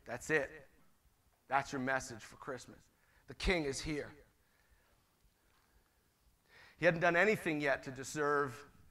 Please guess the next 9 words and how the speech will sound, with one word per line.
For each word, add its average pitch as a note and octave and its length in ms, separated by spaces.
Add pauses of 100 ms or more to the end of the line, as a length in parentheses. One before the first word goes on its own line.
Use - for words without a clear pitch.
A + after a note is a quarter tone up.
(280)
being D3+ 160
called D#3 520
king, B2+ 400 (360)
not C3+ 160
in C#3 120
this, - 340 (680)
on B2+ 160
this C3 200
earth. C3+ 420